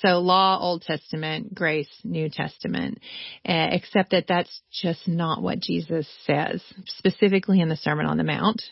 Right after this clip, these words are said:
uh, but also throughout the rest of his ministry. He comes to fulfill the law.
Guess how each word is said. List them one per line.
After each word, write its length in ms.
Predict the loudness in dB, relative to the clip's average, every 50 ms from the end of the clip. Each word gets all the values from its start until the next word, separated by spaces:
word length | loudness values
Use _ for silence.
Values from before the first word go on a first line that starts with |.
| -4 0
uh, 200 | 2 2 2 2
but 260 | 2 0 0 0 -2
also 360 | -4 -4 -4 -2 -2 -2 -2
throughout 280 | 0 0 0 0 0 -2
the 60 | -2
rest 280 | -2 -2 -2 -2 -4 -6
of 60 | -6
his 140 | -6 -2 -2
ministry. 720 | 0 0 2 0 0 0 -2 -2 -2 0 2 2 0 0 -2 -12 -16 -14 -14 -14 -4
He 120 | 0 0 2
comes 300 | 4 6 6 6 6 4 0
to 120 | -4 -4
fulfill 580 | -2 -2 -6 -8 -6 0 2 2 4 4 2 2
the 120 | 0 -2
law. 480 | -4 -4 -4 -4 -6 -4 -6 -6 -8